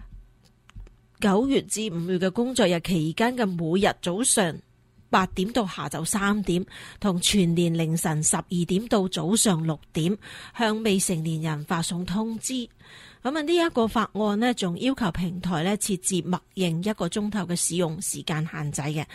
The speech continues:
家長可以調整，並且呢，未成，成年人嘅賬號呢，默認設置為私隱嘅喎。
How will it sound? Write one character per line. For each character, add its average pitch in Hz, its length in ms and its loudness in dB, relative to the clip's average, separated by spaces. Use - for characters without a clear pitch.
家 262 180 0
長 208 220 0
可 220 140 0
以 196 100 -2
調 165 300 -6
整， 170 200 0
並 208 180 0
且 262 160 2
呢， 302 220 -2
未 185 140 2
成， 165 340 -6
成 165 260 -2
年 160 140 0
人 156 160 -2
嘅 170 80 0
賬 170 340 0
號 175 240 0
呢， 190 140 2
默 175 160 0
認 165 300 -2
設 - 300 -2
置 170 200 0
為 151 160 -2
私 - 220 2
隱 208 280 2
嘅 175 160 0
喎。 170 240 0